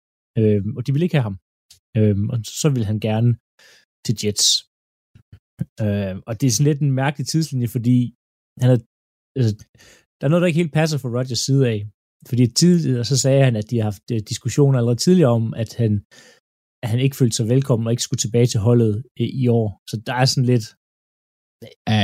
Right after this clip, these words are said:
Speaker 2: ja, de, der er en
Speaker 1: man,
Speaker 2: masse,
Speaker 1: man,
Speaker 2: der prøver på
Speaker 1: man
Speaker 2: at
Speaker 1: skal
Speaker 2: redde
Speaker 1: lige
Speaker 2: sådan
Speaker 1: holde
Speaker 2: noget,
Speaker 1: tungen lige i
Speaker 2: altså.
Speaker 1: munden, når Rodgers siger ting. Fordi
Speaker 2: Ja.
Speaker 1: det er ikke alt, der er sådan hundrede procent sandt, ligesom dengang med hans vaccination, hvor han var blevet, øh, immunized, altså sådan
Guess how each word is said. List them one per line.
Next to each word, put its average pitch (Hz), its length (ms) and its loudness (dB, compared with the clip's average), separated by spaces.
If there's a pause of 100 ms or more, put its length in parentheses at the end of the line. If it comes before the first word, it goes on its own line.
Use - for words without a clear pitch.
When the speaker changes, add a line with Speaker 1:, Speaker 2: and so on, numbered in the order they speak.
Speaker 2:
ja, 78 100 -4 (140)
de, 107 120 -6
der 113 80 -8
er 110 40 -4
en 113 60 -4
Speaker 1:
man, 170 120 2
Speaker 2:
masse, 185 120 -2
Speaker 1:
man, 190 140 2
Speaker 2:
der - 80 -18
prøver 127 140 -2
på 98 80 -6
Speaker 1:
man 180 60 0
Speaker 2:
at 175 60 0
Speaker 1:
skal 190 160 0
Speaker 2:
redde 196 120 0
Speaker 1:
lige 226 140 0
Speaker 2:
sådan 214 100 2
Speaker 1:
holde 170 120 2
Speaker 2:
noget, - 100 -4
Speaker 1:
tungen 190 180 0
lige 185 80 0
i 170 40 -2
Speaker 2:
altså. 160 80 0
Speaker 1:
munden, 160 160 2
når 147 160 0
Rodgers 143 240 2 (140)
siger 147 180 2
ting. 113 220 -4 (320)
Fordi 117 120 -4
Speaker 2:
Ja. 123 60 0
Speaker 1:
det - 80 -2
er 151 80 2
ikke - 160 -12
alt, 151 160 0
der 127 60 0
er 117 100 -2
sådan 135 140 0 (380)
hundrede 185 380 2 (140)
procent 117 440 -2
sandt, 113 220 -2
ligesom 143 240 2
dengang 113 320 0
med 110 80 -2
hans 104 260 -4
vaccination, 120 480 -2
hvor 151 140 -2
han 120 60 0
var 113 160 -2
blevet, 113 220 0 (560)
øh, 113 560 4 (220)
immunized, 117 600 2
altså 107 120 -4
sådan 123 180 -2